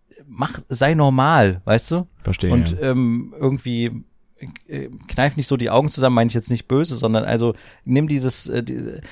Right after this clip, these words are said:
Speaker 1: geh einfach mit einer positiven Einstellung da rein, du freust dich auf die Leute und wenn du dich auf die Leute freust, dann wird auch das gesamte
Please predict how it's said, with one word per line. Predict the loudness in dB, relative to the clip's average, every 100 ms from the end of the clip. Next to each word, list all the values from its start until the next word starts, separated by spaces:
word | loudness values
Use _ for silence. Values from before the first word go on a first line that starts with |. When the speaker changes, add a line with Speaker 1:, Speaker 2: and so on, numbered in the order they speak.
| -16 -4
Speaker 1:
geh | -2
einfach | 0 0
mit | 0
einer | 0 0
positiven | 0 0 0 -4 -2
Einstellung | -2 -2 -2 -2 -2
da | 2
rein, | 2
du | 2
freust | -4 0 0 0
dich | -2
auf | -2
die | 0
Leute | 2 2 2 -2 -2
und | 0 2
wenn | 2 2
du |
dich | -2 -4 -6
auf |
die | -2
Leute | 2 2 0
freust, | -4 -2 0 0
dann | -2 -2
wird | -4
auch | -6
das | -8 -10
gesamte | -6 -2 -2 2 2 2